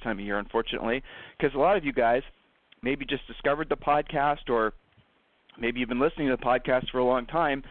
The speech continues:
but you were, like most agents, still addicted to the easy button things, and you didn't do what you didn't wanna do when you didn't wanna do it at the highest level, and now you're looking down the barrel at the end of the year, and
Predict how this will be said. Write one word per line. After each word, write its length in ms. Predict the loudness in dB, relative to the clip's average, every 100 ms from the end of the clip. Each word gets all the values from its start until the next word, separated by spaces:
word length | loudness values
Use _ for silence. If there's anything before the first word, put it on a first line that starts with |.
| -20 -20 -4
but 200 | -2 0
you 100 | 4
were, 240 | 4 4 4
like 200 | 2 2
most 260 | -2 0
agents, 320 | -4 -4 -8
still 160 | 0 0
addicted 380 | 2 -2 -4 -8
to 120 | -6
the 80 | -2
easy 280 | -2 -2 -2
button 300 | -2 -2 -2
things, 260 | -4 -4
and 100 | -6
you 60 | -6
didn't 260 | -4 -4 0
do 160 | 2
what 120 | 2
you 100 | 0
didn't 220 | -4 -4 -4
wanna 160 | -4
do 160 | -2 -2
when 100 | -2
you 100 | -2
didn't 220 | -2 -2
wanna 180 | -4 -4
do 120 | -2
it 40 | -2
at 80 | -2
the 60 |
highest 300 | -2 -2 0
level, 320 | 2 2 2 -2 -16 -12 -2
and 100 | 2
now 160 | 4 4
you're 200 | 4 4
looking 240 | 2 0
down 200 | 0 0
the 60 | 0
barrel 380 | 2 4 4 2
at 80 |
the 80 | 0
end 100 | -2
of 80 | -2
the 60 | -2
year, 320 | 2 2 2
and 140 | -2